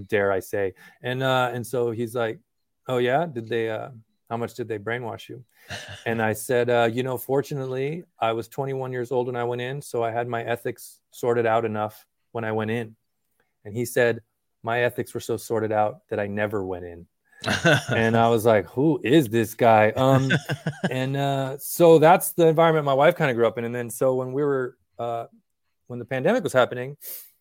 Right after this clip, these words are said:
Speaker 1: I was kinda just taking it at face value. But my wife was like, "This is all bullshit." And I was like, "Really, man?"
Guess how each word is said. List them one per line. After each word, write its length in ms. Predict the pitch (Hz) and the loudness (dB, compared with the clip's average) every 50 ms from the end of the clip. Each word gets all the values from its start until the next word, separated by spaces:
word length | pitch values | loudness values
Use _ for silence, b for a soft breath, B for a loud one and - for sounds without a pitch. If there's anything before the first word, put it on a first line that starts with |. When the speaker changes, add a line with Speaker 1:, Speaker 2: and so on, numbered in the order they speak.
| _ _ _ - | _ _ _ 0
Speaker 1:
I 80 | 131 | 2
was 120 | 151 196 185 | 2 2 2
kinda 200 | - 240 247 226 | 0 0 0 0
just 160 | 208 196 - | 0 0 0
taking 200 | 175 180 190 196 | 2 2 2 0
it 120 | 190 175 | -2 -2
at 80 | 165 - | -2 -2
face 240 | - 180 175 156 - | -2 -2 -2 -2 0
value. 440 | 131 135 143 147 139 117 101 101 - _ _ _ _ _ _ _ _ _ _ _ _ _ _ _ - - - | 2 2 4 2 2 0 -6 -10 -16 _ _ _ _ _ _ _ _ _ _ _ _ _ _ _ -18 -16 -6
But 320 | 117 131 131 123 117 - | 0 2 2 2 2 0
my 140 | 120 117 117 | -4 -4 -2
wife 300 | 120 131 139 143 139 - | 0 0 0 0 0 -2
was 100 | 123 107 | -4 -2
like, 140 | 123 110 98 | -2 -2 -2
"This 200 | 123 120 - - | -4 -8 -8 -10
is 140 | 123 113 | -8 -4
all 160 | 127 113 113 104 | -2 -2 -2 -2
bullshit." 540 | 95 101 104 104 - - - 101 - _ _ - | -4 -8 -8 -8 -8 -12 -14 -16 -16 _ _ -12
And 260 | 107 107 107 107 107 | -10 -10 -10 -10 -10
I 80 | 107 101 | -10 -10
was 140 | 101 101 101 | -10 -8 -10
like, 120 | 110 98 107 | -10 -10 -10
"Really, 380 | 123 147 156 160 160 160 160 | -10 -10 -8 -6 -6 -6 -6
man?" 340 | 147 131 135 135 139 139 139 | -8 -10 -10 -12 -12 -12 -14